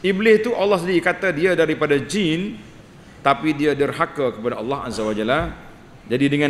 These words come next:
dua hujah ini, Amin Syangkiti kata, "Wa hadza nassun Qur'ani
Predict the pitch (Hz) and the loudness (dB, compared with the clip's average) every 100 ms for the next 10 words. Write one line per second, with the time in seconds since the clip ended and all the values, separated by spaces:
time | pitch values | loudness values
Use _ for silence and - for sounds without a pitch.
0 | 139 143 147 123 147 143 131 127 117 135 | 0 2 2 2 2 2 2 0 -4 -8
1 | - - 127 139 123 139 117 165 165 139 | -16 -6 -2 -2 -2 -4 -4 -4 -2 -2
2 | 135 208 214 214 - - - - - 117 | 0 0 -2 -6 -18 -20 -20 -18 -2 0
3 | 113 143 143 127 120 120 113 117 - - | 2 2 2 2 2 2 0 -2 -14 -20
4 | - - - 113 113 151 170 - 139 127 | -20 -20 -10 -4 -2 0 -2 -2 -2 0
5 | 120 110 101 131 123 127 175 190 190 | 0 -2 -4 -2 0 4 4 4 2